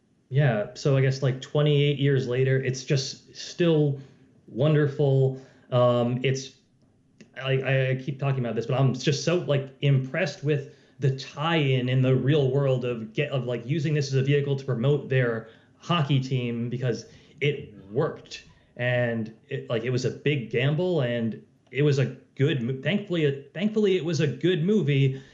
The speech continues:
and that worked to promote the hockey team. 'Cause if, if D two, the sequel to the first movie, wasn't good, how would that have affected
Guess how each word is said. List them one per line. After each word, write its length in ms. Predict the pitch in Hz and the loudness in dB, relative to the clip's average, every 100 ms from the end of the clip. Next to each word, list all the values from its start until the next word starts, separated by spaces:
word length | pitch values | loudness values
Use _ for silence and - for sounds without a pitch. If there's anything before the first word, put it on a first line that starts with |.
| - | -10
and 260 | 131 151 147 | 0 2 2
that 180 | 165 196 | 0 0
worked 260 | 165 135 | -4 -4
to 340 | 156 147 131 135 - - | -2 0 0 -4 -18 -8
promote 340 | 160 139 165 | 0 0 2
the 100 | 143 | -2
hockey 400 | 127 147 143 135 | -2 -4 -2 -4
team. 420 | - 117 104 101 | -6 -8 -8 -10
'Cause 320 | 104 139 117 - - _ _ - | -4 -2 -2 -6 -20 _ _ -2
if, 260 | 151 - - - | -2 -2 -14 -6
if 260 | 139 139 - 113 110 | -2 -2 -6 -18 -6
D 240 | 170 175 | -2 -2
two, 640 | - 202 190 156 143 135 - _ _ _ - | -2 0 2 4 2 0 -6 _ _ _ -8
the 240 | 120 139 | 0 0
sequel 760 | 131 202 208 135 139 123 - - _ _ _ _ | 0 -2 -2 0 0 0 -4 -18 _ _ _ _
to 260 | - 147 - | -2 -2 0
the 80 | 127 | -4
first 320 | 127 170 135 | 0 0 2
movie, 220 | 160 139 110 | 2 2 2
wasn't 460 | 110 175 156 143 117 | 0 0 2 0 0
good, 260 | 175 139 131 | 2 0 0
how 180 | 147 | 0
would 100 | 147 | 2
that 100 | 139 | 2
have 100 | 135 | 0
affected 560 | 131 135 - 131 220 - | 0 0 -2 -4 -6 -8